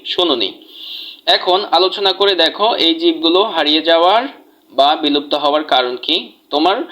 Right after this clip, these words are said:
দলের সবার মতামত শোনো, তোমার নিজের কি মনে হয়। এবার তোমার তালিকা থেকে যে কোনো,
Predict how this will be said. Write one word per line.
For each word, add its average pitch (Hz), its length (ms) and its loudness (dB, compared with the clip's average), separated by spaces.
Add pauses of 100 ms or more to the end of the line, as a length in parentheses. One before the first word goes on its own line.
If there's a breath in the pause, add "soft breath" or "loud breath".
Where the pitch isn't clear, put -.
(280 loud breath)
দলের 147 240 0
সবার 151 360 0
মতামত 147 400 -2
শোনো, 160 440 -2 (260)
তোমার 160 220 2
নিজের 156 440 0
কি 147 140 -2
মনে 139 260 0
হয়। 185 240 0 (320 loud breath)
এবার 127 300 0
তোমার 135 280 0 (180)
তালিকা 135 340 0
থেকে 160 320 -4
যে 139 160 -2
কোনো, 165 480 0